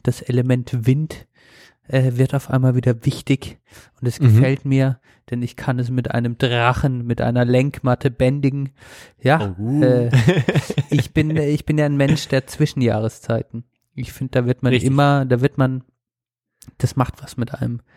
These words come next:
Speaker 1: Man wird anders, man wird anfälliger.
Speaker 2: Absolut.
Speaker 1: Ähm,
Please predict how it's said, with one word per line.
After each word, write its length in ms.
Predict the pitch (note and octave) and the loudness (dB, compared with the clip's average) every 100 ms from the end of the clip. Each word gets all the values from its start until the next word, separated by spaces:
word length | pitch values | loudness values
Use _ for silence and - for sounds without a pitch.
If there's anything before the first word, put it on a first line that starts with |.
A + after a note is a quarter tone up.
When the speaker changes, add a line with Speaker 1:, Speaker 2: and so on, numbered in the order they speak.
| - _ | -20 _
Speaker 1:
Man 160 | A#2+ C3 | 0 0
wird 140 | - | 0
anders, 440 | C3+ C#3+ A2 - B2+ | -2 0 -2 0 -2
man 140 | C3 | 2
wird 160 | E3 - | 0 2
anfälliger. 680 | C#3 D#3+ - G#2+ - A#2+ B2 _ _ _ - - - - | 0 2 0 0 0 -2 -2 _ _ _ -20 -20 -20 -16
Speaker 2:
Absolut. 480 | - - B2 | -8 2 2
Speaker 1:
Ähm, 40 | A#2+ | 2